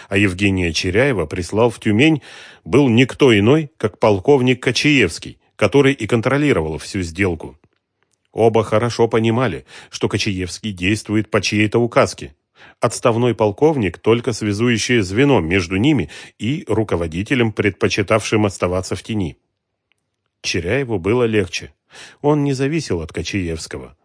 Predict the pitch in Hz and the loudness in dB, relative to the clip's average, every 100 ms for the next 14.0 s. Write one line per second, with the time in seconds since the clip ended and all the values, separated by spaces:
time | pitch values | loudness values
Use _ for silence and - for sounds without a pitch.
0 | - 80 87 101 147 151 127 107 110 110 | -12 -4 0 2 4 4 2 2 2 0
1 | 104 107 127 110 92 98 95 104 104 110 | -2 2 2 2 0 -2 2 2 2 0
2 | - 90 104 143 156 156 - - - - | -2 -6 -2 0 0 -4 -6 -20 -14 -4
3 | 156 147 117 95 123 135 107 101 92 92 | -2 0 0 2 2 2 0 -2 -2 2
4 | 131 123 113 113 120 80 - _ _ _ | 2 2 0 2 0 -2 -10 _ _ _
5 | _ - 113 98 113 131 120 127 117 123 | _ -2 -2 0 0 0 0 0 0 0
6 | 110 123 123 113 127 76 - _ _ _ | -2 -2 -2 0 0 -2 -6 _ _ _
7 | _ _ - 92 71 107 127 127 117 110 | _ _ -4 -4 0 0 0 0 0 0
8 | 120 - 101 110 - 127 87 90 104 - | -4 -4 -2 -2 -4 -6 -4 -4 -4 0
9 | 120 107 104 151 90 69 - _ - - | 0 2 4 2 2 -8 -14 _ -20 -20
10 | - 110 101 98 - 160 147 - _ _ | -8 -4 -2 -2 0 2 2 0 _ _
11 | - - 117 151 - 107 127 156 120 101 | -14 0 2 2 0 2 4 4 2 2
12 | 107 98 156 120 107 101 107 113 196 147 | 0 2 2 2 0 0 0 2 2 2
13 | 92 95 85 80 110 110 113 95 78 69 | 0 0 -2 0 0 2 2 0 -2 -12